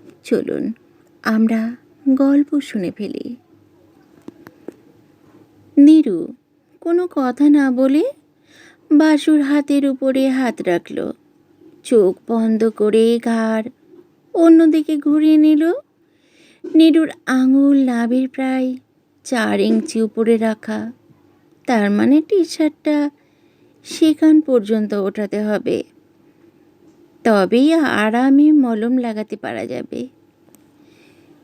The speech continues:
"এই, টি শার্টটা একটু উপরে তুলতে হবে তো, আমি কি তুলে দেব?"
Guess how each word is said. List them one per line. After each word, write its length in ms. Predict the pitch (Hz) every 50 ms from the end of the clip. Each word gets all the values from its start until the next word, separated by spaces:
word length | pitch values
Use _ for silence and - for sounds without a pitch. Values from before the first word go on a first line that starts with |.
| _ _ _
"এই, 380 | - 247 285 285 262 226 208 202 202 _ _ _ _ _ _ _ _ _ _ _ _ _ _ _ _ _
টি 160 | - 247 240 220
শার্টটা 720 | - - 240 240 247 - _ _ 277 269 269 277 269 - -
একটু 440 | - 254 233 - - 294 277 262 - -
উপরে 420 | - 233 226 - 269 277 294 311
তুলতে 360 | - 349 330 320 302 - 277
হবে 280 | 254 233 226 185 208 202
তো, 360 | - - 202 185 175 - 233 - _ _ _ _ _ _ _ _ _ _ _ _ _ _ _ _ _ _
আমি 280 | - 240 226 208 214 220
কি 340 | 214 - 254 262 262 269 262 - -
তুলে 240 | 262 220 196 208 208
দেব?" 480 | 226 233 240 240 294 339 349 330 240